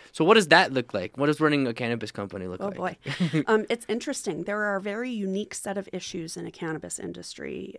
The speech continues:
Speaker 2: company. Um, first of all, you've got employees that, um, a lot of them think that it's okay to come to work stoned.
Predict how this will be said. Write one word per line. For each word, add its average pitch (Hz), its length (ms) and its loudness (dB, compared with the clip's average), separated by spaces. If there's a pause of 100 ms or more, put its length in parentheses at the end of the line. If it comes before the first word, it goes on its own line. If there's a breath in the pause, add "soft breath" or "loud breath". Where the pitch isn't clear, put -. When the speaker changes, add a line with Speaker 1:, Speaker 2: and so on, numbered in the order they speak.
Speaker 2:
company. - 540 -10 (460 loud breath)
Um, 180 500 -2
first - 320 -6
of 202 100 -6
all, 190 320 -2
you've 190 300 -6
got 170 380 -2 (340 soft breath)
employees - 960 -4
that, 175 640 -4 (120)
um, 175 600 -6 (100)
a 190 80 0
lot 180 300 -2
of 208 120 -8
them 233 220 -2
think 233 280 -6
that 233 80 -8
it's 233 180 -6
okay 233 260 -8
to 214 60 -6
come 196 240 -8
to - 100 -12
work 196 240 -10
stoned. 151 480 -6